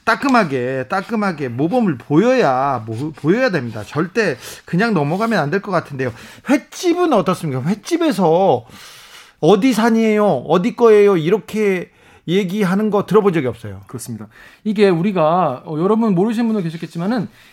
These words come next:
Speaker 2: 이 수족관 있잖아요. 그 앞에 이제 애들, 이제 바다에 살던 애들 요 앞으로 데리고 와가지고
Speaker 1: 네.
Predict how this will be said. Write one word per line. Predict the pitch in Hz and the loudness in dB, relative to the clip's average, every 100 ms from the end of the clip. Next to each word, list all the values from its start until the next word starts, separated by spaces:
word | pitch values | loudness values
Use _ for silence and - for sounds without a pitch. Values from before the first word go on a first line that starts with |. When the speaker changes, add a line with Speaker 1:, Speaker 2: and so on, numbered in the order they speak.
| - | -14
Speaker 2:
이 | 147 | -12
수족관 | - 370 453 440 294 | -8 0 0 0 -4
있잖아요. | 185 170 226 190 | -2 -4 -4 -4
그 | 165 | -2
앞에 | 151 - 170 | -4 -2 -4
이제 | 139 143 135 135 _ _ _ - | -4 -4 -6 -8 _ _ _ -4
애들, | 160 180 190 | 0 2 0
이제 | 165 - | -2 -4
바다에 | 160 160 226 | -4 0 0
살던 | 202 202 196 | 0 0 0
애들 | 170 175 | -2 -2
요 | 147 | -2
앞으로 | 135 - - | -2 -6 -10
데리고 | 147 180 | -8 -4
와가지고 | 175 165 165 | 0 0 0
Speaker 1:
네. | 143 | -4